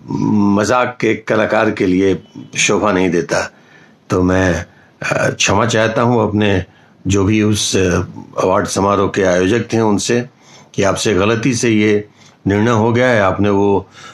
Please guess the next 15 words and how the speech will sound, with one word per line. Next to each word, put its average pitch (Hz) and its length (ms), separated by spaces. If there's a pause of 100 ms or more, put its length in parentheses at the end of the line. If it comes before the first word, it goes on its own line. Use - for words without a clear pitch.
(180)
म, 98 240 (560)
वो 98 440
photographs 101 600
मेरे 101 200
तक 104 220
भिजवा 90 280
दिए 120 240
हैं, 131 200 (640)
तो 131 140
मैं 135 180
उसके 143 280
लायक 113 240
नहीं 117 280
हूँ। 120 200
और 110 320